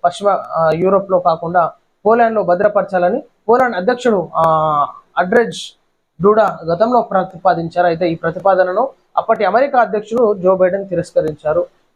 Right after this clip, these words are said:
So, అణ్వాయుధాల విజ్ఞప్తికి no చెప్పిన ట్రంప్ అన్నట్టుగా మనం ఇక్కడ ఒకటి వార్త చూసుకోవచ్చు. ఆ, రాజా సింగ్ వ్యాఖ్యలతో రేవంత్ రెడ్డి దొరికిపోయారు, రహస్య సమావేశం సిగ్గుచేటు కేటీఆర్. ఆ, తెలంగాణ బీజేపీ నేతలతో ముఖ్యమంత్రి రేవంత్ రెడ్డి రహస్యంగా సమావేశం కావడం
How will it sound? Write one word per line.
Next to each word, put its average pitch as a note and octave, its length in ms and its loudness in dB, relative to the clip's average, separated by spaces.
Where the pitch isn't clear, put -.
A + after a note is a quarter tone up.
So, F3 140 4
అణ్వాయుధాల G#3+ 480 2
విజ్ఞప్తికి F#3 760 -4
no E3 240 -2
చెప్పిన E3+ 240 -2
ట్రంప్ D#3 320 -2
అన్నట్టుగా D#3 300 -4
మనం D3+ 180 -12
ఇక్కడ D3+ 220 -14
ఒకటి C#3+ 220 -18
వార్త C#3+ 400 -2
చూసుకోవచ్చు. D3+ 460 -10
ఆ, C#3+ 140 2
రాజా A#3 340 2
సింగ్ C#4 240 -2
వ్యాఖ్యలతో A#3 540 2
రేవంత్ A#3 340 0
రెడ్డి G#3 300 0
దొరికిపోయారు, E3+ 720 0
రహస్య G#3+ 320 0
సమావేశం G#3 640 0
సిగ్గుచేటు G#3 640 -2
కేటీఆర్. D#3 460 2
ఆ, B2+ 120 2
తెలంగాణ B3 420 2
బీజేపీ A3 420 0
నేతలతో G#3 420 0
ముఖ్యమంత్రి A3+ 480 0
రేవంత్ A3+ 280 2
రెడ్డి F#3+ 200 0
రహస్యంగా G3+ 480 0
సమావేశం F#3 540 0
కావడం F3 380 0